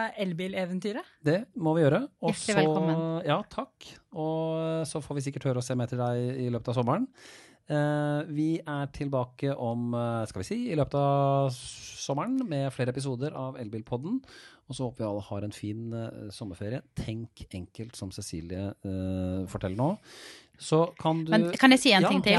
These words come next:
Speaker 2: si en ting.
Speaker 3: Det er ingen krise hvis man må få litt hjelp underveis og bli hentet av en sånn naf-bil, fordi at det er veldig, veldig hyggelig.
Speaker 1: Ja.
Speaker 3: Og dem, altså,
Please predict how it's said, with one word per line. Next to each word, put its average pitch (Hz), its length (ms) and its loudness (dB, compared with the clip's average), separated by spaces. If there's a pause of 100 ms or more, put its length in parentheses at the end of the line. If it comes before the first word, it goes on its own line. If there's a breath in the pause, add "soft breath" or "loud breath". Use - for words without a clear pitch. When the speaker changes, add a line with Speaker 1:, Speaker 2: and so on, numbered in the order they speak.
Speaker 2:
si 226 120 0
en 185 100 -4
ting. 123 240 -2
Speaker 3:
Det 262 140 10
er 277 240 10
ingen 247 280 8
krise 202 500 0
hvis 214 220 0
man 175 180 4
må 175 100 0
få 202 200 4
litt 196 180 0
hjelp 262 440 6 (240 soft breath)
underveis 240 420 8
og 226 80 6
bli 208 100 6
hentet 214 300 4
av 220 140 10
en 190 140 4
sånn 208 380 2 (240)
naf-bil, 247 540 8
fordi 262 260 6
at 208 120 8
det 185 180 0
er 175 160 2
veldig, 160 480 0
veldig 139 180 -4
hyggelig. 139 400 -6
Speaker 1:
Ja. 214 220 2
Speaker 3:
Og 196 100 6
dem, 233 160 10 (720 loud breath)
altså, 170 320 2